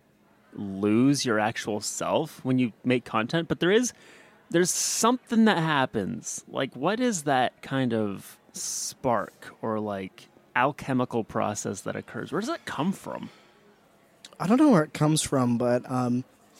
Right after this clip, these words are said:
Speaker 2: me and the other Microwave Society guys, um, Jude and Brendan, um, we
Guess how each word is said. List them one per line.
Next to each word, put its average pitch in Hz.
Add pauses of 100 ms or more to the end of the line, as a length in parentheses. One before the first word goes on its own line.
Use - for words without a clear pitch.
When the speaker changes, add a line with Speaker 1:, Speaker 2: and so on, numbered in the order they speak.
Speaker 2:
me 151
and 139
the 135
other 131
Microwave 123
Society 117
guys, 107 (100)
um, 120
Jude 135
and 117 (100)
Brendan, 120 (580)
um, 127
we 131